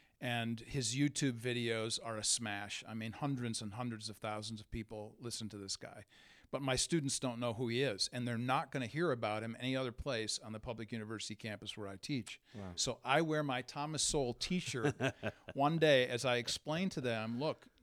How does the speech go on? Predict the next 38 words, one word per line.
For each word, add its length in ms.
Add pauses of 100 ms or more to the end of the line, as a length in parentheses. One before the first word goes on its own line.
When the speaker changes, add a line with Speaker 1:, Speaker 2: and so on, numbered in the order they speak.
(220)
Speaker 1:
here 240
are 100
biases 720
that 140
people 320
have, 560
and 120
here's 280
one. 380 (540)
Uh, 60
you're 260
never 360
gonna 180
hear 260
this 180
guy's 360
name 300
any 180
other 160
place 300
but 160
this 180
class, 300
but 160
I'm 120
gonna 140
tell 240
you 120
who 200
he 120
is 180
and 120
why 160
he's 180
so 180
important 400
to 80
me." 160